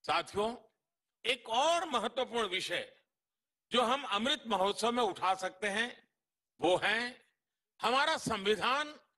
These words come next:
और नागरिक कर्तव्य। देश के नागरिकों के कर्तव्य क्या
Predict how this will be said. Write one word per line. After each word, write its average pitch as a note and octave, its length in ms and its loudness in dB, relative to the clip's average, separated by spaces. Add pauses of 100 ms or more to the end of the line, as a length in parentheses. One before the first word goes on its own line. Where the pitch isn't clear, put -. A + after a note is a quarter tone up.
(400)
और B3 120 2
नागरिक G3 680 -2
कर्तव्य। F3 580 -4 (1500)
देश A3+ 360 0
के A3+ 220 -2
नागरिकों F#3+ 680 -2
के G#3 180 -2
कर्तव्य F3 580 -2
क्या F3 360 -2